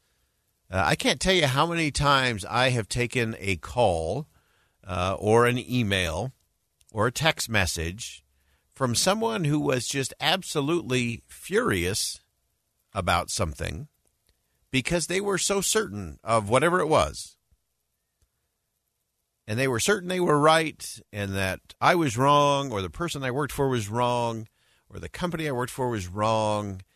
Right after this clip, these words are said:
and they were certain. And sadly, when someone jumps to instant certainty, uh, their ability to listen is greatly diminished, if not completely eliminated.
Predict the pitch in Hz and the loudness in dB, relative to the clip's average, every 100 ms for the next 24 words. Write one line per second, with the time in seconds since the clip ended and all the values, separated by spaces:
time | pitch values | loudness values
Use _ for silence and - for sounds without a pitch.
0 | _ _ _ _ _ - 101 98 110 139 | _ _ _ _ _ -6 -2 0 2 2
1 | 127 - 135 113 - - - _ _ _ | 0 0 -2 -4 -6 -18 -20 _ _ _
2 | _ _ _ _ _ - - 107 107 - | _ _ _ _ _ -20 -4 -2 2 2
3 | 214 156 127 120 104 92 _ _ 123 117 | 2 2 0 0 -4 -10 _ _ -4 0
4 | 175 160 113 151 131 117 127 113 98 - | 0 0 0 0 0 -4 -4 -4 -6 -6
5 | 165 98 101 110 95 82 _ _ _ _ | -4 -6 -6 -4 -4 -6 _ _ _ _
6 | - 92 90 107 95 92 - 101 110 160 | -8 -4 2 2 2 -2 -8 -4 0 0
7 | 147 117 - 104 151 - 95 82 78 - | 0 -2 -2 -2 0 0 0 -2 -6 -12
8 | _ _ _ _ _ 107 90 110 117 87 | _ _ _ _ _ -10 -4 0 0 -2
9 | 87 90 101 76 71 - - - _ - | -2 0 0 -2 -4 -8 -12 -20 _ -8
10 | 98 82 101 95 - _ _ - 98 95 | -6 -4 0 0 -2 _ _ -14 -8 -4
11 | 101 87 85 - 87 87 80 73 71 | -4 -2 -4 -4 -2 0 0 -2 -6